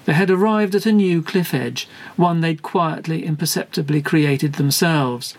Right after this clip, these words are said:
and suddenly they'd found themselves staring down into, not an abyss, but a steep descent into two different paths. This morning they'd argued, not violently, not even noisily, but routinely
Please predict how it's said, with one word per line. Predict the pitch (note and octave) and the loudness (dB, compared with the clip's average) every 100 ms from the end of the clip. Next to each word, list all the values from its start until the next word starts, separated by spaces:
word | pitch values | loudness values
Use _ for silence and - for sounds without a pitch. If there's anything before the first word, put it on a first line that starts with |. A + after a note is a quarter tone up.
| - | -6
and | - | -2
suddenly | D3 G3+ F3 F3 E3 D#3 - - - - | 2 0 0 0 0 0 -4 -20 -14 -2
they'd | E3+ D#3 | -2 0
found | - F3+ E3+ | 0 2 2
themselves | D#3+ - D#3+ D3 | 0 0 0 0
staring | - D#3 D#3 D#3 | 0 2 2 2
down | D3+ D3 D3 | 0 0 0
into, | C#3+ D3 D#3 C#3 C3 C#3+ | 0 0 2 2 2 -2
not | G3 B3+ A#3+ A3 E3+ | -2 2 4 4 4
an | D#3+ | 2
abyss, | C3+ F3+ A#2 A2+ - | 2 2 0 -2 -4
but | D#3 D#3+ | -2 -2
a | |
steep | - - F#3+ - | 0 0 0 0
descent | - - D#3 C3+ B2+ | -2 0 0 0 0
into | D3+ E3 | -2 -2
two | D#3+ F#3 D#3+ D3 C#3+ - - - | 0 2 4 4 2 -4 -20 -8
different | - C#3+ - A3+ | -4 -2 -2 -2
paths. | - C#3 B2 A#2+ - - - - - - - | 0 0 0 -4 -6 -10 -12 -20 -20 -20 -4
This | G3+ - | -2 2
morning | G3 F3+ E3+ E3 D#3+ - | 4 4 4 4 0 -2
they'd | D#3 C#3+ | -2 0
argued, | B2 A#2+ B2 A2+ - - - - | -2 -6 -8 -8 -10 -16 -10 -4
not | G3+ F#3+ | -2 0
violently, | G3 G3+ F#3+ G#3 F#3 F#3 - - | 2 0 0 -2 -2 -6 -10 -6
not | D#3 D#3 | -4 -2
even | D#3+ F#3 | 2 2
noisily, | F3 D3 C3 B2 B2 B2 - | 4 2 2 -2 -4 -6 -4
but | G#3 | 2
routinely | G3+ G3+ - C3 B2+ A2 A#2+ | 2 2 0 -2 -2 -6 -8